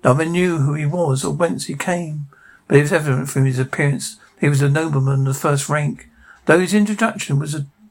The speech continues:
accepted with distrust, he was treated by all with respect. He addressed himself particularly to the daughter of the Baron, as so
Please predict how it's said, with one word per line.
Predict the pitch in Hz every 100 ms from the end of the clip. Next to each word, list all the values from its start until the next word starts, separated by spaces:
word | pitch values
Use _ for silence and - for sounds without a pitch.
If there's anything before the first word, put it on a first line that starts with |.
| _
accepted | - 214 - 135 135
with | 143
distrust, | 165 139 - 190 151 - - _ - - -
he |
was | 143
treated | - 156 151
by | 156 147
all | 190 170
with | 139 139 135
respect. | 139 - 160 147 - - _ - _
He | 139
addressed | 208 220
himself | 254 220 233 220
particularly | 214 226 220 135
to | 139
the | 147 143 -
daughter | 160 147 143
of |
the | 143
Baron, | 143 143 135 139 147 _ - _
as | - 135
so | 139 - 151 156 160 160